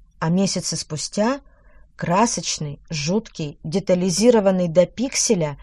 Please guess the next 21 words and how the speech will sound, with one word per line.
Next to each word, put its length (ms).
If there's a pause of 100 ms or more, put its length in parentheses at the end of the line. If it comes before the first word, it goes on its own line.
(260)
сон 600 (140)
об 160
этом 220
событии, 720 (320)
который 320
заставляет 680
проснуться 520
с 100
криками. 540 (1120)
Или 160
другой 400
вариант. 520 (480)
Вы 220
пережили 560
какую-то 460
ситуацию 680
спокойно, 880 (480)
а 100
через 300
какое-то 480
время 540